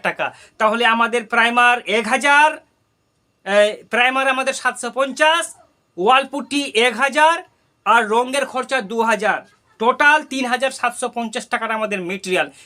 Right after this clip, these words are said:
এবার মে-, মোস্ট ইম্পর্টেন্ট পার্ট যে লেবারের কত করে খরচ হয়। দেখুন, লেবার কিন্তু পুট্টি দিয়ে করলে একটু খরচা বেশি নেয়,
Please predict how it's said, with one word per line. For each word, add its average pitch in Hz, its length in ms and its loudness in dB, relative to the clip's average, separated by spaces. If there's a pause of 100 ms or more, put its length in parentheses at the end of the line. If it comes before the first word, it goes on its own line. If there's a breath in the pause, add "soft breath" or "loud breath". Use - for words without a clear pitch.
(120)
এবার 185 200 0
মে-, 208 220 -4
মোস্ট 220 420 -4
ইম্পর্টেন্ট 196 560 -6
পার্ট 117 220 -16 (800)
যে 208 200 -4 (160)
লেবারের 185 480 -8
কত 196 200 -12
করে 190 220 -10
খরচ 190 300 -8
হয়। 185 120 -4
দেখুন, 208 260 -2
লেবার 185 420 2
কিন্তু 269 260 -10
পুট্টি 269 300 -12
দিয়ে 269 220 -6
করলে 269 340 -2
একটু 269 200 -6
খরচা 247 300 -4
বেশি 220 260 -6
নেয়, 147 180 -8